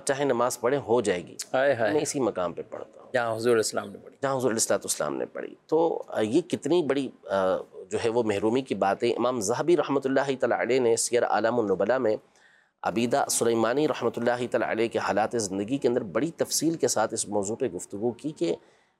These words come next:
Speaker 1: جہاں نبی پاک صلی اللہ علیہ وسلم کے قدم رہے، جہاں نبی پاک صلی اللہ علیہ وسلم پر وحی نازل ہوتی رہی، اللہ نے اگر ان مقامات کی تمہیں، آ، زیارت کی سعادت دی ہے تو ان مقامات سے اپنی آنکھوں کو بھر لو،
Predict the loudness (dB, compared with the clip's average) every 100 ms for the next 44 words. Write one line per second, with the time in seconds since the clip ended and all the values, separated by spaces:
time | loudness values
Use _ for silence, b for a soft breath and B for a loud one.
0 | -8 -2 0 2 2 2 2 0 0 -2
1 | -2 0 0 0 -2 -2 -2 0 0 2
2 | 2 2 2 0 2 2 2 0 2 0
3 | -2 -2 0 0 -2 -2 -2 -2 -2 0
4 | 2 0 -4 -6 -4 -2 -2 -6 -8 B
5 | B B B -2 0 2 2 2 2 2
6 | 2 2 2 2 0 0 -2 -6 -2 2
7 | 2 0 b b b b _ 0 2 2
8 | 2 2 2 0 -2 -2 0 0 0 0
9 | 0 2 0 0 -4 -6 _ 0 2 2
10 | 2 0 2 0 0 0 0 0 0 0
11 | 0 0 0 -2 -2 -4 -2 -4